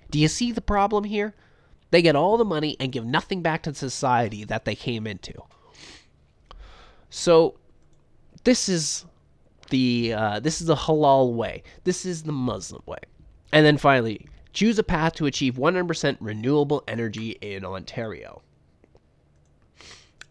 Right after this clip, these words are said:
I don't think these people have, I don't think they're really aware of how unprofitable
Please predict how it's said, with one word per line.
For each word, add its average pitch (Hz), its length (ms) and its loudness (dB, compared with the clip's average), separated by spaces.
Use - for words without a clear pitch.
I 254 100 0
don't 392 200 -2
think 208 280 -4
these 147 220 -6
people 113 440 -10
have, 98 640 -8
I 269 80 -2
don't 415 140 2
think 254 200 -2
they're 208 160 6
really 175 280 6
aware 123 680 0
of 135 80 -6
how 123 320 -2
unprofitable 151 1040 -2